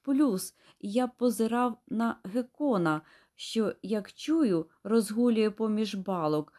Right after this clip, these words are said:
бо мені було б страшно, що він сповзе і вкусить мене. Я б остерігався плазунів. До того ж, я б завважав, що циновка старенька, і подумав, що можу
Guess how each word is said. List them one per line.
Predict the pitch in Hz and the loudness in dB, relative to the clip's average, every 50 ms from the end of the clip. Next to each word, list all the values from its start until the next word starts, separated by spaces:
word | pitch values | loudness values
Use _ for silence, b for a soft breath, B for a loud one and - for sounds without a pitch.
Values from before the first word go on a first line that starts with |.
| b b - | b b -6
бо | 190 214 | -4 -2
мені | 208 214 214 214 214 214 | 0 2 2 2 2 2
було | 196 185 214 214 202 196 | 0 0 0 0 0 -2
б | 196 - | -2 -6
страшно, | - - - 240 269 285 262 240 - 175 175 180 | -10 -10 -6 -4 -2 -2 -4 -4 -2 -2 -2 -2
що | 185 - - 208 196 | -2 -2 -2 -2 0
він | 185 196 190 | 2 0 0
сповзе | 190 - - - 185 190 220 220 311 311 302 - | -2 -4 -6 -6 -6 -6 -4 -2 -4 -4 -4 -4
і | - 277 | -6 -8
вкусить | 262 - _ - 175 170 165 - 160 156 156 - | -8 -8 _ -8 -6 -6 -4 -4 -4 -4 -2 -2
мене. | 170 165 160 160 156 147 151 B B B B B B - | 0 2 2 2 2 0 -2 B B B B B B -2
Я | 220 254 262 226 | 0 2 2 2
б | - - | -2 -6
остерігався | - 226 - - - 254 247 262 247 262 294 294 294 294 - 285 269 | -10 -10 -6 -2 -2 0 0 0 -2 -2 -2 -4 -4 -4 -6 -8 -8
плазунів. | 277 - 269 285 269 269 302 302 277 254 208 170 151 143 143 - _ _ _ _ _ _ B B B B B B B - | -6 -4 -4 -4 -2 0 4 6 6 6 6 4 0 -4 -4 -8 _ _ _ _ _ _ B B B B B B B -6
До | 196 190 226 226 | -2 0 0 0
того | 220 - 240 262 302 311 302 233 180 | 0 -2 -2 -2 -2 -2 -2 -2 -4
ж, | 185 - - _ _ _ | -4 -6 -10 _ _ _
я | - 196 226 226 | -2 0 0 2
б | 196 214 | 0 0
завважав, | 190 - 220 220 208 190 185 190 196 202 202 190 - - 220 262 320 339 320 - _ _ _ _ _ | -2 -2 -2 -2 -2 -4 -6 -4 -4 -4 -4 -4 -4 -6 -4 -4 -4 -6 -8 -10 _ _ _ _ _
що | - - - 233 233 | -10 -2 0 0 0
циновка | 233 - 226 214 226 262 302 311 - - 302 302 | 0 2 2 4 4 4 4 2 0 -4 -8 -8
старенька, | - - _ - 349 330 269 202 175 165 160 160 160 - 160 160 b b b b - | -8 -10 _ -4 -2 0 0 2 2 2 0 0 -2 -6 -10 -12 b b b b -4
і | 240 254 | -4 -4
подумав, | 240 - 226 220 196 208 262 254 233 214 202 202 | -2 0 -2 0 2 4 4 4 4 2 0 -2
що | - - 214 202 | -4 -6 -4 -2
можу | 214 214 226 233 214 190 196 185 | 0 2 2 2 2 0 -2 -4